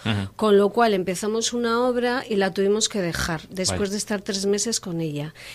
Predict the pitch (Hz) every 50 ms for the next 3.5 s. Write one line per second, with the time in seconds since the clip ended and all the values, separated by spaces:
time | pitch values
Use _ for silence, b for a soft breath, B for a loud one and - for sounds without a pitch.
0 | B B - 180 208 214 208 208 208 208 214 233 254 254 247 247 269 277 - -
1 | 196 - - - 202 196 208 220 214 - 233 202 - 208 - 226 220 214 226 202
2 | - 220 214 208 226 247 262 262 262 247 247 247 233 196 180 180 - - - 254
3 | 254 254 233 220 226 226 233 254 285